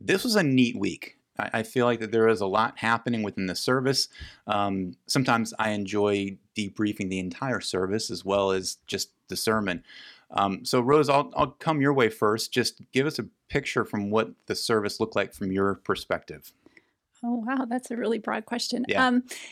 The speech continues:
Speaker 2: well, I, I mean, I, I, I enjoyed the service thoroughly. I, I, really important to me is, um, to walk away from our worship services with some,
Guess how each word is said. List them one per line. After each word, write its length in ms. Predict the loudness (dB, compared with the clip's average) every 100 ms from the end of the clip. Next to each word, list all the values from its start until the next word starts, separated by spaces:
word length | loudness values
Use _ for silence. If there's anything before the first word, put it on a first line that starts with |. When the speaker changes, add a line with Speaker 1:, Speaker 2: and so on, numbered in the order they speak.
| -20 0
Speaker 2:
well, 240 | 6 6 6
I, 220 | 2 2 4
I 40 |
mean, 160 | 4 4
I, 140 | 0 -2 _
I, 200 | -2 -2 0
I 120 | 8 10
enjoyed 320 | 10 8 6
the 60 | 4
service 380 | 4 4 2
thoroughly. 480 | 0 0 2 -2 -4 4
I, 220 | 4 4 2
I, 280 | 4 4 2
really 300 | 2 6 6
important 480 | 6 4 4 6 4
to 140 | 6 6
me 300 | 8 6 4
is, 540 | 4 4 4 0 -4 -2
um, 240 | -2 -2
to 140 | 0 4
walk 360 | 8 6 6 2
away 260 | 2 2
from 200 | 2 0
our 140 | 0 0
worship 320 | 0 -2 -2
services 680 | -2 0 -2 0 0 0 0
with 220 | -2 -2
some, 760 | -4 -4 -4 -6 -4 -4 -6